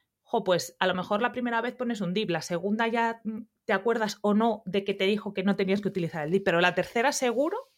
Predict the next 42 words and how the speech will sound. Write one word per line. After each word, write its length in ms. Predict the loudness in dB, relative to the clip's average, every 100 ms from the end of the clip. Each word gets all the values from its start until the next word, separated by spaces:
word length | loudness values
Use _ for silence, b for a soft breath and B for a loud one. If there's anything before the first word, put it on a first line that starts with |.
| _
que 60 | -4
al 140 | -2
ver 240 | 0 -2 -4 -12 -10 -4
repetido 440 | -2 -2 0 2
otra 140 | 2
vez 140 | 2 2
el, 240 | 2 2 2
el 340 | 2 2 2
error 320 | 2 0 0
vas 140 | 0 -2
a 60 |
decir, 200 | -4 -4 B B B B -10
"Joder, 340 | 0 0 0 B B -2
pues 140 | 0
si 600 | 0 0 0 0 -2 2
ya 140 | 2 2
sabía 340 | 2 2 2
yo 100 | 0
aquí 160 | -2 -6
que 140 | -8
no 100 | -6
tenía 220 | -4 -4
que 80 | -6
poner 200 | -8 -8
un 120 | -8
div", 200 | -8 -10 _ _
y 240 | -4 -4 0
vas 240 | 2 2
perdiendo 460 | 0 0 2 2 2
la 220 | 0 -2
costumbre 640 | -2 -6 -4 -2 0 -2 -4
de 100 | -6
hacerlo 480 | -6 -8 -4 -4
mal, 320 | -2 -2 -2 -4 -6
entre 320 | -8 -8 -6
comillas, 400 | -4 -4 -4 -6
para 260 | -10 -8
ir 120 | -4 -2
haciéndolo 440 | 0 -2 -2 -6
bien. 220 | -8 -8 _ B B B B B B B -2
Em, 920 | 4 4 4 2 0 0 -2 -4 -8 _ _ 2
una, 880 | 4 6 4 4 2 2 -2 -6